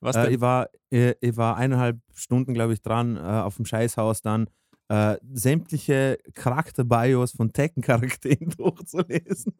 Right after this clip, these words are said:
Speaker 1: Okay. Und
Speaker 2: Ja.
Speaker 1: darum, darum sind wir fast alle Single, aus dem Grund. Ne?
Speaker 2: Ja.
Speaker 1: <laughs>
Speaker 2: Ja, du nicht. Du hast, du hast ja alles gemähte Wiese. Also
Speaker 1: Ja.
Speaker 2: das ist,
Speaker 1: Ja, genau. Genau
Speaker 2: dass es
Speaker 1: so.
Speaker 2: bei Ma-, dass,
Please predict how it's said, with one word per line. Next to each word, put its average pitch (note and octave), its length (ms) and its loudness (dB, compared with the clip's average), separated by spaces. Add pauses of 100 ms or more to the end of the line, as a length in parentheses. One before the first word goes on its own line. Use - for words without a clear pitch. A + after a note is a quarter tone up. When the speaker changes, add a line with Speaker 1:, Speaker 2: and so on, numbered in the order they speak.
(160)
Speaker 1:
Okay. B2+ 420 2 (760)
Und C#3 60 4
Speaker 2:
Ja. C#3+ 60 6
Speaker 1:
darum, D#3 440 4 (400)
darum D#3+ 380 4
sind E3+ 320 0
wir E3 140 0
fast - 260 -2
alle D3+ 160 -2
Single, B2+ 400 -2
aus B2 180 -10
dem C3 200 -4
Grund. A#2 260 -4 (580)
Ne? C3+ 220 -4
Speaker 2:
Ja. D#3+ 220 4 (380)
Speaker 1:
<laughs> - 340 0
Speaker 2:
Ja, A2 120 4 (640)
du B2 300 2
nicht. - 260 0
Du B2 320 -4
hast, E3 160 0
du C#3+ 120 2
hast D3 180 -2
ja C#3 160 -4
alles C#3+ 400 -6 (180)
gemähte B2 460 -2
Wiese. B2+ 340 -4
Also G2+ 160 -2
Speaker 1:
Ja. G#2+ 140 -2
Speaker 2:
das G2 480 -10
ist, G#2+ 60 -2
Speaker 1:
Ja, D3 240 6
genau. E3 420 4 (540)
Genau E3 200 6
Speaker 2:
dass E3+ 100 6
es C3 60 2
Speaker 1:
so. E3+ 120 4
Speaker 2:
bei D3+ 40 6
Ma-, - 240 2
dass, D3 160 2